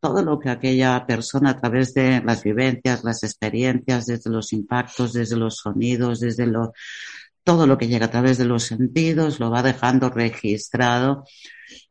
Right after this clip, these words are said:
Y dice que en la medida que va creciendo, eh, se va quedando solo en eso, en esa parte que es todo lo que son vivencias personales de esta vida,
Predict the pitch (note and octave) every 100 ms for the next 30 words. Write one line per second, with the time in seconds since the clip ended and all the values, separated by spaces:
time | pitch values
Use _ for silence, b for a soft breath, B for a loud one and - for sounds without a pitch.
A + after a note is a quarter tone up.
0 | _ - B2+ C3 C#3 B2 A2+ A2 G#2 A2+
1 | A#2+ A#2+ A#2 A#2 A2+ - B2 A#2+ - C3+
2 | B2+ B2+ C#3 C#3 B B - B1+ - -
3 | A2+ A2+ - A#2+ C3 A#2+ F#2+ G2 - A#2
4 | A#2 B2+ - B2 A#2 - C#3+ D#3+ - -
5 | G2+ F2+ - _ _ B B B B A#2+
6 | B2+ C#3 - C3 - D#3 F3+ D3 - G3+
7 | G3 F#3+ - B2 A2+ C3+ D#3+ - - -
8 | _ C#3+ C#3+ C3+ B2 A2+ A#2 - C3+ B2
9 | A#2 A#2 A#2+ C#3+ D3 D#3+ D#3 D3+ C3 -
10 | G#2 A2+ A#2 A#2+ A2 G#2 A2+ B2 B2+ B2+
11 | B2+ C#3+ C#3+ E3 F3